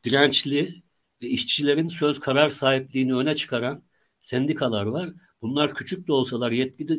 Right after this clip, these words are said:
yetkisiz de olsalar sonuç alan eylemlere gidebiliyorlar. İşte bu akşam söyledim örneğin Petrolüs Sendikası günler sonra orada da işten çıkarmalar ve sendikal örgütlenme de,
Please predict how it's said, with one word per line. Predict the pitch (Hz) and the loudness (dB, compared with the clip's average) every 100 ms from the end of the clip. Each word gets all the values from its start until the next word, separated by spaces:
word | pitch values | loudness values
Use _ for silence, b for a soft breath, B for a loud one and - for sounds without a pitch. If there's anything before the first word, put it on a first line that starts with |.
| - | -4
yetkisiz | 117 117 - 131 185 165 | -4 -4 -4 -6 -4 -2
de | |
olsalar | 131 117 135 165 196 b b b | -2 -2 -2 -2 -2 b b b
sonuç | - 139 165 | -4 -2 -2
alan | 143 151 | -4 -2
eylemlere | 147 143 143 143 143 156 | -2 0 0 -2 -2 -2
gidebiliyorlar. | 139 139 135 139 139 104 | 0 0 -2 -2 -2 -2
İşte | 104 - 117 | -4 -6 0
bu | 135 | 2
akşam | 127 - 147 151 | 2 2 -2 -2
söyledim | 143 143 143 135 127 | -4 -2 -2 -4 -4
örneğin | 117 120 113 - b b | -4 -2 -4 -6 b b
Petrolüs | - 131 143 131 120 | -6 -2 0 0 -2
Sendikası | 113 110 107 107 104 175 175 _ _ _ _ | -4 -4 -4 -6 -4 -8 -10 _ _ _ _
günler | 117 139 156 | -4 4 4
sonra | 139 - 113 120 170 170 | 4 0 0 0 -4 -2
orada | 131 127 127 | 0 0 0
da | |
işten | 120 - 123 | -2 -2 -4
çıkarmalar | 120 - 117 120 117 120 120 | -4 -4 -4 -2 -2 -2 -4
ve | 117 | -6
sendikal | - 117 113 127 | -4 -4 -2 -2
örgütlenme | 120 - - 131 143 | -2 -4 -6 -2 0
de, | 139 131 | 0 -2